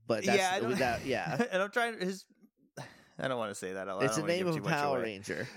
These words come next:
Speaker 2: Yeah, and so I didn't know if we could say it
Speaker 1: <laughs>
Speaker 2: or not. I couldn't remember if we usually do.
Speaker 1: I think s-, I think so. I think he has a, a,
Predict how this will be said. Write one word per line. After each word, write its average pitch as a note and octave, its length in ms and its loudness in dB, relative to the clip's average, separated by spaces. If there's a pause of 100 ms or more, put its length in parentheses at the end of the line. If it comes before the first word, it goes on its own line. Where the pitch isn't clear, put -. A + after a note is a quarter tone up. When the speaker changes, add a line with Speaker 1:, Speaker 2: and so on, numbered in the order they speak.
Speaker 2:
Yeah, D3+ 400 4
and D#3 220 -2
so E3+ 100 0
I E3 60 2
didn't E3 160 -2
know D#3 120 2
if C#3 80 -4
we D#3+ 100 2
could E3+ 140 -4
say B2 200 0
it A2+ 80 -4
Speaker 1:
<laughs> - 0 -
Speaker 2:
or A2 80 -6
not. G#2+ 220 -4
I C3 80 2
couldn't C#3 220 -2
remember B2 260 0
if A2+ 100 -6
we B2 100 -2
usually A2+ 320 -6
do. A2+ 240 -4 (380)
Speaker 1:
I D3+ 140 2
think G3 300 0
s-, - 180 -8
I F3+ 100 2
think F#3 260 -4
so. A2+ 100 0
I C#3 100 2
think G4+ 220 -8
he F#4+ 100 -2
has B3+ 240 0
a, A#2 380 2 (160)
a, G2+ 300 0